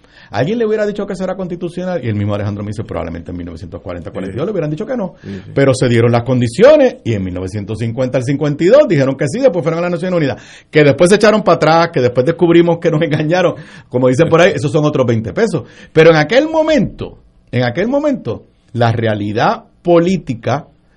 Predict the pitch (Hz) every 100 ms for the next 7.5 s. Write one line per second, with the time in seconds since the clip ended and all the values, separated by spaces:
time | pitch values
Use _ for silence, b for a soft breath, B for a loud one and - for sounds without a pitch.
0 | _ - 135 113 113 107 - 233 262 214
1 | - 113 113 - 107 - 117 110 - 113
2 | 104 107 107 - 165 240 180 123 90 92
3 | 143 127 87 - - 107 131 214 135 104
4 | 123 160 214 170 95 160 170 _ _ _
5 | _ _ - - _ _ - 90 85 -
6 | 98 101 131 139 196 175 151 151 123 120
7 | 117 - 139 95